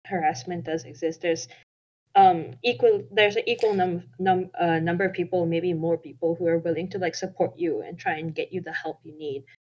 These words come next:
to kind of, like, become successful here in the United States. Like, if you, like, just ask for help, there's so many people willing to help you. Um, and I think that's, like, a really nice thing about the United States, is just,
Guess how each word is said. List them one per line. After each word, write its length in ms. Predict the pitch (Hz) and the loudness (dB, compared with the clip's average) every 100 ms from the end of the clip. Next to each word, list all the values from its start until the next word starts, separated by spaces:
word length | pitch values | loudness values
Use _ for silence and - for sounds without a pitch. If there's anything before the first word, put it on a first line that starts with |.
| _ _ | _ _
to 80 | 185 | -2
kind 240 | 180 180 | 0 0
of, 140 | 165 | -2
like, 280 | 170 147 - _ _ _ _ _ _ _ _ _ 175 170 - | 0 -2 -4 _ _ _ _ _ _ _ _ _ -14 -12 4
become 340 | 202 - 190 | 4 4 -2
successful 600 | 190 175 - 165 - 175 | -2 -6 0 0 0 -6
here 240 | 175 - 160 | -6 -4 -6
in 80 | |
the 60 | 151 | -6
United 340 | 151 143 147 | -14 -12 -12
States. 400 | - - 127 - - | -10 -8 -8 -8 -14
Like, 200 | - - _ _ _ - | -14 -16 _ _ _ 0
if 200 | 208 233 | 2 4
you, 400 | 226 214 202 - | 4 4 2 0
like, 240 | 185 185 | 0 0
just 180 | - 220 - | 0 0 0
ask 280 | 156 185 - | -2 -4 -6
for 100 | 156 | -2
help, 260 | 185 - | 0 0
there's 200 | 165 175 | -2 -2
so 100 | 190 | -2
many 240 | 196 190 185 | -2 -2 -4
people 300 | 160 160 165 | -8 -6 -4
willing 260 | 151 151 | -4 -8
to 80 | 165 | -12
help 260 | - 156 _ | -10 -10 _
you. 240 | 147 147 - _ _ _ - | -10 -10 -10 _ _ _ -4
Um, 300 | - 147 185 - _ - | 0 0 -2 -12 _ 0
and 200 | 185 175 | 0 2
I 100 | 175 | -4
think 200 | 196 202 | -4 -2
that's, 240 | 190 190 | -2 -2
like, 160 | 180 165 | -4 -2
a 80 | 160 | -2
really 240 | 160 165 | -2 -2
nice 220 | 170 165 | -4 -6
thing 160 | - 151 | -10 -14
about 200 | 151 135 | -10 -10
the 80 | 147 | -10
United 280 | 135 156 | -8 -8
States, 300 | - 160 - | -6 -8 -8
is 140 | - - | -12 -16
just, 500 | - 143 - - - | -12 -14 -12 -14 -16